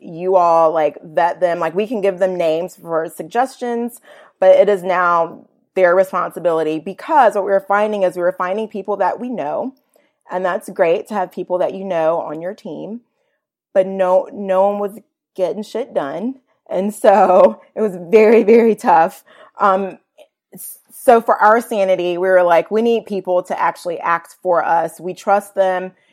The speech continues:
You guys sort of go and vet people, and we will say, the board will say yes or no." But we, we learned that lesson the hard way.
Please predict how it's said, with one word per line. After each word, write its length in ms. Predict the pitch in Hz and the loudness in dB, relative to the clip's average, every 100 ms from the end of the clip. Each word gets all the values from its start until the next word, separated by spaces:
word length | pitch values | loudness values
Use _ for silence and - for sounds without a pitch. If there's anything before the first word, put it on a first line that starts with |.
| _ 170 | _ -10
You 160 | 185 | -4
guys 480 | 190 185 180 175 180 - - | 4 6 8 6 2 -4 -6
sort 200 | 190 175 | -4 -2
of 100 | 160 | -2
go 380 | 160 160 156 160 | 2 4 4 2
and 400 | - 165 156 165 | -4 -8 -10 -4
vet 280 | 156 156 - | -4 -4 -6
people, 400 | 156 147 147 147 | -12 -6 -2 -2
and 280 | - 156 156 | -4 -10 -8
we 140 | 160 | -6
will 180 | 151 151 | -6 -8
say, 480 | - 151 143 139 143 | -6 -4 -2 -4 -4
the 80 | 170 | -8
board 320 | 165 170 151 | -2 -2 -2
will 100 | 151 | -6
say 200 | - 151 | -6 -6
yes 320 | 147 147 - | -6 -8 -8
or 160 | - 143 | -12 -10
no." 360 | 135 127 143 - | -10 -8 -8 -4
But 300 | 160 151 180 | -4 -4 -4
we, 220 | 180 185 185 | -4 -4 -6
we 160 | - 240 | -8 -8
learned 580 | 233 - 190 180 175 156 _ - | -8 -6 -4 -4 -6 -12 _ -14
that 240 | 160 139 | -10 -8
lesson 460 | 160 156 - 151 151 _ - | -6 -8 -10 -14 -16 _ -18
the 80 | 160 | -14
hard 220 | 147 156 | -14 -16
way. 220 | 147 | -20